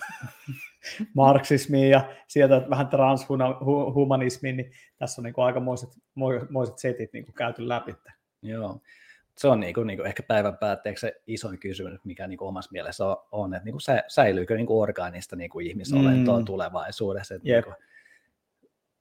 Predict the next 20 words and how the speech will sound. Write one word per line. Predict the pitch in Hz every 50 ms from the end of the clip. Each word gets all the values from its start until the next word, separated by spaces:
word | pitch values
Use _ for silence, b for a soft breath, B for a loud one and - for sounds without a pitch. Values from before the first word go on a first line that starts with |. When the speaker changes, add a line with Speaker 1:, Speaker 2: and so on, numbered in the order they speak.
| _ _ _ _ _ _ _ _ -
Speaker 2:
se | - - - - - - 139 143 135
jotenkin | 131 131 123 - 123 107 - 110 113
on | 113 117 117 110 104
sellainen, | 92 104 95 95 92 92 92 90
niinku, | 90 92 90 - - 90 90 90 87 B B B B B B B B B B B B - _ - - - _ _ _ _ -
mitä | 120 113 113 104 104 98 95
ehkä | 98 - - -
pi-, | 131 120
pitää | 117 - 135 - 123 107 107
sellaisena | 113 110 104 101 107 107 104
jo-, | 104 107 107 107 - - - - _
jonkunlaisena | - 123 120 127 123 104 104 95 92 - 101 92 - -
pyhänä | 131 113 120 110 98 95 95
lähtökohtana. | 98 95 98 101 - 95 - - 71 78 - - - 104 104 107 113 -
Speaker 1:
Se | - - - 160 180
on | 214 202
kyllä | 196 208 208 208
vähän | 214 202 208 202
itellä | 208 208 - 165 147 131
kanssa. | - - 107 110 104 - - 107